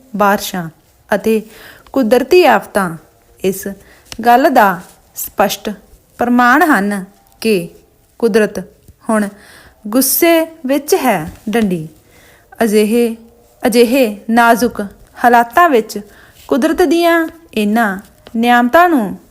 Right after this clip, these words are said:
ਬਚਾਉਣਾ ਹਰ ਮਨੁੱਖ ਦਾ ਨੈਤਿਕ ਫਰਜ਼ ਅਤੇ ਸਮੇਂ ਦੀ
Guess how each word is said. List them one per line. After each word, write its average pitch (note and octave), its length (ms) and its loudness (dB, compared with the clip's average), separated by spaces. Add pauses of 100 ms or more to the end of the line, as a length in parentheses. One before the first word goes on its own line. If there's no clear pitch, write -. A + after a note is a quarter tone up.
ਬਚਾਉਣਾ F#3+ 540 -4 (520)
ਹਰ D4 240 2
ਮਨੁੱਖ B3+ 400 0 (460)
ਦਾ F#3+ 240 -2 (340)
ਨੈਤਿਕ A3 540 -2 (480)
ਫਰਜ਼ C#4 300 4 (160)
ਅਤੇ F#3+ 300 -2 (220)
ਸਮੇਂ B3+ 420 0
ਦੀ C#4 320 0